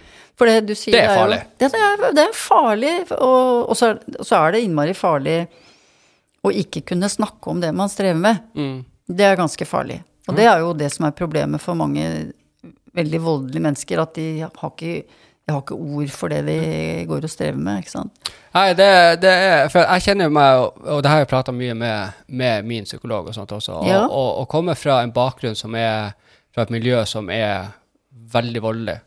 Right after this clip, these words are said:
Speaker 1: Mhm.
Speaker 2: eh, og selv har vært en, eh,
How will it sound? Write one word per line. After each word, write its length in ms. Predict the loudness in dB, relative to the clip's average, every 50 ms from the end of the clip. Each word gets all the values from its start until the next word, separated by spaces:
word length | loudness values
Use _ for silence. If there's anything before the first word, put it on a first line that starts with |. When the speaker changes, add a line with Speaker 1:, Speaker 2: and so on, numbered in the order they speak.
| _ _ -6
Speaker 1:
Mhm. 140 | -4 -2 0
Speaker 2:
eh, 480 | 0 0 0 -2 -2 -4 -6 -6 -8 -12 _ _
og 160 | -12 -10 -8
selv 320 | -4 -2 0 2 2 2 0
har 100 | -2 -2
vært 240 | -2 -4 -6 -8 -6
en, 260 | -6 -6 -6 -8 -8
eh, 300 | -8 -8 -6 -8 -8